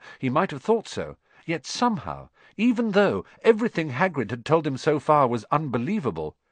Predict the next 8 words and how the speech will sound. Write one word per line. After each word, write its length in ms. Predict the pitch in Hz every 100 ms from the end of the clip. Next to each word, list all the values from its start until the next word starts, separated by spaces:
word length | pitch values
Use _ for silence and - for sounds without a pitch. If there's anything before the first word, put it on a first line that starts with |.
| _ _ _
Harry 460 | - 143 139 131 - -
couldn't 360 | 170 165 208
help 340 | - 110 101 - _
trusting 500 | - 101 - - 69
him. 200 | - - _ _ _ _ _ _ _ _ _ _ _ _ _ -
"This 260 | 170 175 147
is 120 | 127
it," 180 | 226